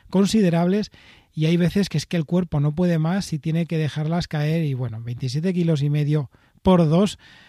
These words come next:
eh, tienes que tener unas buenas superficies o por lo menos que estén bastante bien acolchadas para no dañar nada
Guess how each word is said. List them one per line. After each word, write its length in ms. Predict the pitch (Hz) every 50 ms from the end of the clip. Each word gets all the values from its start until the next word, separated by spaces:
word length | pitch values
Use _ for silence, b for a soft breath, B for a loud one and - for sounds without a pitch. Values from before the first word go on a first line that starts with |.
| B B B
eh, 320 | - 294 180 151 143 143 139
tienes 260 | - 165 170 180 156
que 80 | - 160
tener 180 | 156 165 170
unas 220 | 170 165 160 151 135
buenas 240 | 143 156 156 165
superficies 640 | 151 - 156 131 151 135 127 147 151 151 175 185 165
o 60 | 156
por 140 | 139 139 143
lo 60 | 143
menos 220 | 139 156 156 170 151
que 100 | - 147
estén 280 | 123 - - 151 151
bastante 500 | 151 147 123 - - 151 147 151 - 151
bien 240 | 139 135 143 147 151
acolchadas 560 | 147 139 - 135 123 - - 135 143 160 170
para 280 | - - 147 135 135 127
no 160 | 127 135 156
dañar 340 | 185 160 143 151 147 139 131
nada 300 | 131 139 131 143 170 180